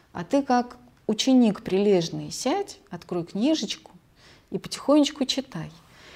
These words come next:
И этот учебник, смотрите, задачник огромных корней. Это очень красиво, потому что тут корни одновременно и древесные, потому что безлиственные,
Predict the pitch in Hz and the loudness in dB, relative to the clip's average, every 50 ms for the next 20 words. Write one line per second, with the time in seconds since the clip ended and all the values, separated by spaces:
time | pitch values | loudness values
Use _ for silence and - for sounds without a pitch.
0 | - - - - 196 208 226 240 233 240 240 233 240 - - - 226 220 - - | -20 -12 -4 2 4 8 8 8 8 8 6 4 4 -4 -2 0 0 0 2 2
1 | 302 320 330 302 254 220 190 165 - - - - _ _ _ - - - 190 185 | 4 4 6 6 4 4 2 -2 -6 -14 -20 -20 _ _ _ -14 -8 -6 -4 -4
2 | 202 190 170 - 156 156 170 190 196 180 208 226 254 285 269 - - 214 180 160 | -4 -4 -4 -4 -4 -2 0 0 0 2 4 4 4 4 2 0 -2 -4 -4 -6
3 | - - - - - 175 175 180 214 233 240 233 226 214 214 - - 208 208 208 | -6 -12 -16 -8 -6 -4 0 4 4 6 6 6 4 2 0 -2 -2 0 0 2
4 | 214 208 185 151 143 - - - - - - - - - - 226 240 226 220 202 | 2 0 0 -2 -4 -6 -14 -20 -20 -20 -16 -8 -4 2 4 4 4 4 2 -2
5 | - 202 196 185 190 - - 170 131 143 - - - - - _ - - - 196 | -2 0 -2 0 -2 -4 -6 -8 -10 -12 -12 -20 -20 -20 -20 _ -10 -4 -2 0
6 | 208 220 208 - 202 190 - 226 220 - - - 262 262 240 214 208 202 185 190 | 0 0 0 -2 -4 -2 -2 -2 -2 0 2 4 6 6 6 4 2 0 0 0
7 | 208 202 202 214 214 214 202 190 185 180 180 180 180 196 202 226 240 302 370 403 | 0 0 2 2 4 4 2 2 0 0 -2 -2 0 2 2 4 4 4 4 4
8 | - - - 196 160 147 156 - - _ _ _ - - - 175 170 175 170 - | 2 -2 -4 -6 -6 -6 -10 -16 -20 _ _ _ -20 -12 -8 -6 -4 -4 -6 -6
9 | - 170 180 196 190 190 196 190 170 - - - - 143 143 - | -6 -4 -2 -2 0 0 0 -2 -2 -4 -10 -16 -16 -16 -16 -16